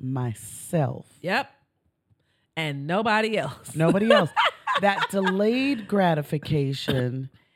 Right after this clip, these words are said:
Speaker 1: it serves the needs of the community, of your tribe, of the environment.
Speaker 2: Mm-hmm.
Speaker 1: It's not just about you. Anything that you give into in the moment, that was all you.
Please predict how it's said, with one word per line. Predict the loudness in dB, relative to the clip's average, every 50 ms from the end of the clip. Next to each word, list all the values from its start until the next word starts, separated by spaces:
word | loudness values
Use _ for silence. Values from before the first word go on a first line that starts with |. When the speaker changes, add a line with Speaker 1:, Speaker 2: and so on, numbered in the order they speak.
| _ _ _ _ _ _
Speaker 1:
it | 0 0 0 -2 -6 _ _ _
serves | -18 -18 -16 -8 -4 -2 -2 0 0 0 -2 -4 -6 -10 -14 -10 -6
the | -4 -4
needs | -2 -2 -2 -4 -4 -4 -4 -6 -6 -8 -14 -14 -8 -4
of | -4 -4 -4 -4 -8
the | -8
community, | -8 -8 -8 -6 -6 -4 -4 -4 -4 -4 -4 -4 -4 -4 -6 -8 -8 -10 -12 -12 -12 -14 -16 -20 _ _ _ _ _ _ _ _ _ _ _ _ _ _ _ _ _ _ _ _ _ _ _ _ _ _ _ _ -2
of | -2 -2 -2
your | -2 -2 -2 -2 -2
tribe, | -4 -8 -12 -14 -8 -4 -2 -2 0 0 0 0 0 0 -2 -2 -6 -10 -14 -18 _ -20 _ _ _ _ _ _ _ _ _ _ _ _ _
of | -4 -4 -4 -4 -8
the | -10 -10 -10 -10 -6
environment. | -4 -2 -2 -2 -4 -6 -10 -6 -2 0 2 2 2 0 0 -2 -2 -2 -4 -4 -4 -4 -4 -4 -6
Speaker 2:
Mm-hmm. | -8 -8 -10 -12 -14 -16 _ _ -8
Speaker 1:
It's | -8 -8 -6 -6 -4
not | -2 -2 -2 -2 -4 -6 -12
just | -14 -6 -2 -2 -2 -2 -4 -6 -12 -8 _
about | -4 -2 0 0 0 0 0 -2 -4 -8 -10
you. | -10 -12 -12 -18 -20 _ _ _ -4
Anything | -2 -2 -2 -2 -4 -6 -6 -6 -4
that | -6 -6 -8 -8 -8
you | -10 -8
give | -4 -4 -4 -4 -2
into | -4 -4 -6 -6 -6 -6 -4 -4
in | -2 -2
the | -2
moment, | -2 -2 -2 -2 -4 -6 -4
that | -4 -4 -4
was | -4 -4 -4
all | -4 -4 -4
you. | -4 -6 -8 -8 -10